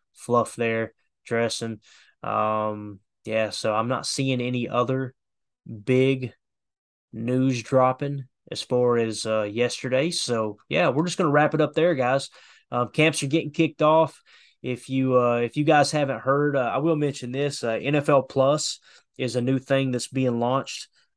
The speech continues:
by N F L dot com, and it's gonna kinda replace N F L Game Pla-, Pass, and it's gonna have a, the all twenty-two and all the features that, that Game Pass had uh, plus more, no pun intended. So you might wanna check that out. Obviously,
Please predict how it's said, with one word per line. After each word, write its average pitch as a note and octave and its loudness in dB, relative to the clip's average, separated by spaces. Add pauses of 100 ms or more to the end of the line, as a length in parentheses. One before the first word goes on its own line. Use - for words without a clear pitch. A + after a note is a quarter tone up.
by A2+ 2
N B2+ 0
F B2 0
L B2+ 6
dot A#2 0
com, B2 -2
and B2 -4
it's A#2 -6
gonna B2+ 2
kinda B2 0
replace A#2+ 0
N A#2 -6
F A#2 -4
L A#2+ 2
Game A#2+ -2
Pla-, B2 0 (140)
Pass, C3 -2
and A2+ -10
it's A2 -12
gonna B2 0
have A#2+ 0
a, A2+ -4 (480)
the A#2 2
all B2+ 8
twenty-two C3+ 0
and B2 -2
all B2+ 0
the A#2+ -4
features C3 -6
that, A2+ 0 (320)
that A2 -2
Game B2+ 4
Pass A#2+ 0
had A#2+ 0 (340)
uh, G#2+ -4
plus - 4
more, B2+ 0
no B2 0
pun B2+ 0
intended. C3+ 0 (320)
So A#2 0
you A#2 -4
might C3 2
wanna C3+ -2
check B2+ -2
that C3 2
out. C#3 0
Obviously, C#3+ -2